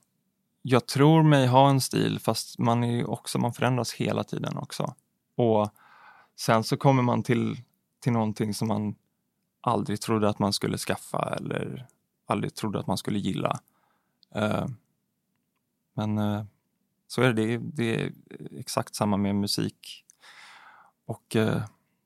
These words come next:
när man skriver musik, jag kan bli helt blind i, i, eh, perioder. Känna att jag, v-, vad är det, vad är det jag vill skriva? Är det här någonting jag vill skriva eller är det här någonting som är förväntat att jag ska skriva? Eh,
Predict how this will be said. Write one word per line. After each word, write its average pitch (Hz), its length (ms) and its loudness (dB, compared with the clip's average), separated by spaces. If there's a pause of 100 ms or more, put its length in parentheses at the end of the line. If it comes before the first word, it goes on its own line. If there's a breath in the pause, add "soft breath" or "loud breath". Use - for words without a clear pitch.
(560)
när 135 160 6
man 135 120 10
skriver 113 220 2
musik, - 340 0
jag 113 420 4
kan 120 200 0
bli 113 100 2
helt 107 220 -2
blind 123 560 2
i, 107 380 0 (480)
i, 90 320 -2
eh, - 320 -10
perioder. 104 560 -2 (440)
Känna 98 200 -4
att - 140 -8
jag, 107 180 0 (1160)
v-, 127 240 -14
vad 113 220 2
är 107 80 2
det, 107 200 0
vad 117 160 4
är 117 60 8
det 113 60 6
jag 110 80 6
vill 123 200 4
skriva? - 360 -2
Är 117 140 2
det 110 60 2
här 120 120 6
någonting 113 240 2
jag 98 80 -2
vill 143 200 4
skriva 120 300 2
eller 113 120 4
är 113 60 4
det 110 60 4
här 107 120 2
någonting 110 420 0
som - 360 -2 (760)
är - 60 -18
förväntat - 920 -2 (360)
att - 160 -12
jag - 100 -6
ska - 160 -8
skriva? - 420 -10 (920)
Eh, - 200 -4